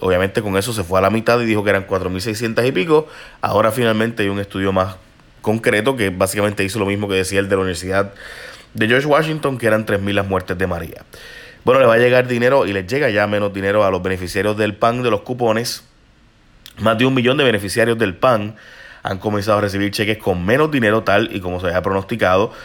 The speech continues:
Vamos a ver si los trescientos mil que se incorporaron al programa van a poder tener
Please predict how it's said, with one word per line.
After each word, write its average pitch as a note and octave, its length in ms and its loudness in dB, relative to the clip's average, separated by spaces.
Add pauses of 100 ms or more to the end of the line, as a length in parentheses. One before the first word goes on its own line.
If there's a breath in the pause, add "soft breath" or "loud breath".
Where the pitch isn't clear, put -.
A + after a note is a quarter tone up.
(260 loud breath)
Vamos G2+ 260 2
a G#2+ 60 6
ver G#2+ 180 4
si G#2 420 -4
los F#2 280 -4
trescientos F2+ 460 -4
mil C3 340 0 (380 loud breath)
que G#2 100 -2
se G2+ 80 -2
incorporaron F#2+ 540 2
al G2+ 100 2
programa G#2+ 380 2
van F#2 280 0
a G2+ 200 4
poder F#2+ 280 0
tener F#2+ 440 -4